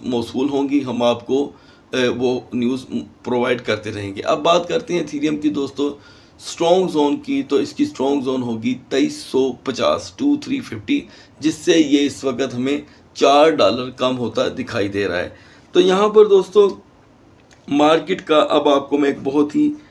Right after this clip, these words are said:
अहम part बताने वाला हूँ, अगर आप उसे फॉलो कर सकते हैं तो ज़रूर कीजिएगा, कि इस वक्त जो बीटीसी की market है दोस्तों, वो आपके सामने इकतीस हज़ार दो सौ पे आ चुकी है।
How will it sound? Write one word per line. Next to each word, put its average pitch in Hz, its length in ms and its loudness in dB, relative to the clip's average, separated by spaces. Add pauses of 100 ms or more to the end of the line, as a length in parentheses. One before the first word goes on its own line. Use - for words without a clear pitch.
(260)
अहम 180 220 2
part 156 300 4
बताने 127 400 -2
वाला 143 260 0
हूँ, 143 280 -4
अगर 135 200 2
आप 131 140 -2
उसे 123 160 -6
फॉलो 120 380 0
कर 135 160 -4
सकते 123 360 -12
हैं 123 260 -10 (260)
तो 120 120 -2
ज़रूर 110 360 -4
कीजिएगा, 117 520 -4 (720)
कि 156 360 2
इस 170 160 -2
वक्त 202 200 2
जो 180 280 2
बीटीसी 156 460 -2
की 160 140 -4
market 120 400 -2
है 117 160 -6
दोस्तों, - 380 -6
वो 139 100 2
आपके 127 320 0
सामने 120 560 -4
इकतीस 117 460 -10
हज़ार 117 280 0
दो 113 220 -8
सौ 117 180 -8
पे 113 140 -6
आ - 180 -2
चुकी - 400 -16
है। - 140 -10